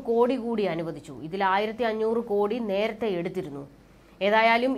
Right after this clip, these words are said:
ഇനിയും കടമെടുക്കേണ്ട സാഹചര്യം തന്നെയാണ് കേരളത്തിന് മുന്നിലുള്ളത്. അടുത്ത വർഷം തദ്ദേശ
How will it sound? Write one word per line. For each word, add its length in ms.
ഇനിയും 420
കടമെടുക്കേണ്ട 680
സാഹചര്യം 760
തന്നെയാണ് 600
കേരളത്തിന് 420
മുന്നിലുള്ളത്. 600
അടുത്ത 240
വർഷം 480
തദ്ദേശ 420